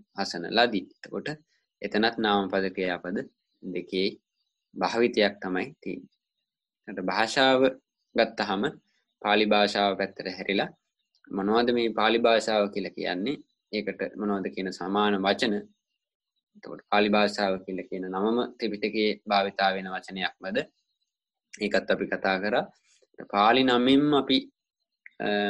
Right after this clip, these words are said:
ත්‍රිපිටකයේ මේ නම, මේ භාෂාවට භාවිතා වුණේ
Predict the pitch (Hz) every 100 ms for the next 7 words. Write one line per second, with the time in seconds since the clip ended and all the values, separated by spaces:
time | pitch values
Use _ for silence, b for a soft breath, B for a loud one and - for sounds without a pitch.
0 | 101 98 110 110 110 107 107 135 _ _
1 | _ _ _ _ 107 101 98 98 98 104
2 | - _ 107 101 101 - - - 104 98
3 | 98 101 101 95 98 95 95 92 95 92
4 | 107 120